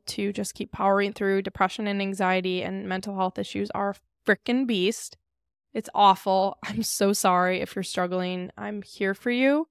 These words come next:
Remember the importance of finding community. If you don't have anyone,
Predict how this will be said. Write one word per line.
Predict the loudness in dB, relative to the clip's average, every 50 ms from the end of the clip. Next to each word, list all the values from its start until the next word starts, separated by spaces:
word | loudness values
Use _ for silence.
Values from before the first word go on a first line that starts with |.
| _ _ _ _ _ _ _ _ _ _ -2
Remember | 0 4 4 4 6 6 6
the | 4 4
importance | 2 2 0 -2 -2 -2 -2 -6 -6
of | -8 -4
finding | -4 -2 -2 -2 -4 -6
community. | -4 -4 -2 -2 -2 -2 -2 -2 -2 -2 -2 -2 -4 -6 -10 _ _ _ _ -20
If | -12 -6 -4
you | -2
don't | -2 -2 -2 -4
have | -4 -2 -2 0 0
anyone, | 0 0 0 0 0 0 -2 -2